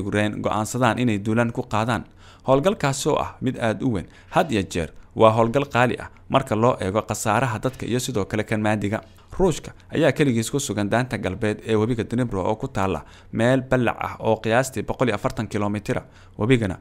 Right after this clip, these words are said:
uu gadaal ka taagan yahay. Si ay u gaaraan hoyga ay ku hoydaan,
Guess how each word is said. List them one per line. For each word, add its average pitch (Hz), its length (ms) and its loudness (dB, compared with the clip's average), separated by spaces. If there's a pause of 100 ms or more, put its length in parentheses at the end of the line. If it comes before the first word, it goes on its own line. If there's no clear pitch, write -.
(180)
uu 113 180 2
gadaal 120 300 4
ka 127 100 -2
taagan 117 380 0
yahay. 101 340 -4
Si - 220 2
ay 143 100 6
u 147 100 0
gaaraan 117 400 4
hoyga 113 420 2
ay 107 160 0
ku 139 140 0
hoydaan, 110 340 2